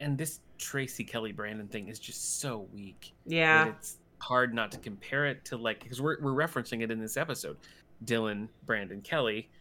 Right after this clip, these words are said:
Speaker 1: and of course the classic, uh, Kelly, Brandon, Dylan, that this is just like,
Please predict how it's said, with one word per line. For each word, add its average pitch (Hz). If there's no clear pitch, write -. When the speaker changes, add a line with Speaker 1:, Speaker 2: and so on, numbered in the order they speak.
Speaker 1:
and 107
of 101
course 113
the 101
classic, 101
uh, -
Kelly, 98
Brandon, 95
Dylan, 110
that 120
this 143
is 110
just -
like, 98